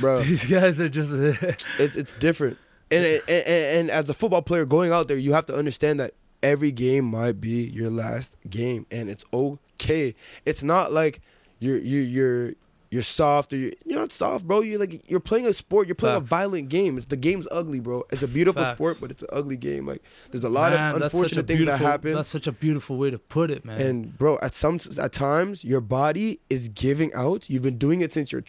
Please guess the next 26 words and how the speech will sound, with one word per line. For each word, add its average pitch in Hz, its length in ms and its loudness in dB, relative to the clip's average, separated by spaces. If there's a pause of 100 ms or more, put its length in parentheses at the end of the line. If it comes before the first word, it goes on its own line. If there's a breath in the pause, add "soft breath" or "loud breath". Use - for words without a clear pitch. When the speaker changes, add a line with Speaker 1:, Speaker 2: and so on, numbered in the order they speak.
Speaker 1:
you 139 160 -2
were 123 120 0
a 127 60 -6
child. 135 640 -2
Speaker 2:
Oh, 73 140 -6
yeah. - 60 -8
Speaker 1:
Like, - 360 -4
Speaker 2:
The - 80 -4
Speaker 1:
now 135 200 2
Speaker 2:
joints - 80 2
Speaker 1:
you're 143 180 2
a - 60 6
Speaker 2:
aren't 120 120 -2
Speaker 1:
man, 143 160 4
Speaker 2:
meant 156 140 2
for 127 60 -2
Speaker 1:
you're 135 80 0
Speaker 2:
this. 175 160 -2
Speaker 1:
jo- 139 40 2
Speaker 2:
The 143 120 0
bones, 143 500 -4
nothing. 175 420 -4 (220)
All 175 160 0
the 165 120 0
repeated 156 520 -2
hits. 190 320 -2